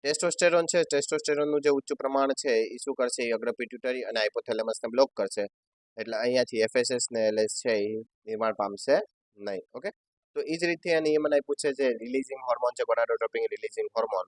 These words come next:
એ હાઇપોથેલેમસમાંથી ઉદ્ભવે છે અને કોને અસર કરે છે? અગ્ર પિટ્યુટરીને અ-, અસર કરે છે અને કોને ઉત્પન્ન કરાવે છે? લ્યુટિલાઇઝિંગ હોર્મોન અને,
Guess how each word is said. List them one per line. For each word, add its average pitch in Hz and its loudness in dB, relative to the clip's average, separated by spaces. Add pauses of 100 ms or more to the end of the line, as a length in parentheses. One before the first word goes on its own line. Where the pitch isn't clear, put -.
(440)
એ 117 -12
હાઇપોથેલેમસમાંથી 127 2
ઉદ્ભવે 120 6
છે 123 -8
અને 110 -8
કોને 120 0
અસર 120 2
કરે 113 2
છે? 135 -2 (440)
અગ્ર 113 2 (320)
પિટ્યુટરીને 165 4
અ-, 117 4
અસર 110 -4
કરે 107 4
છે - -4
અને 110 -2
કોને 127 0
ઉત્પન્ન 123 -2
કરાવે 113 4
છે? 113 0
લ્યુટિલાઇઝિંગ 113 0
હોર્મોન 123 2
અને, 110 0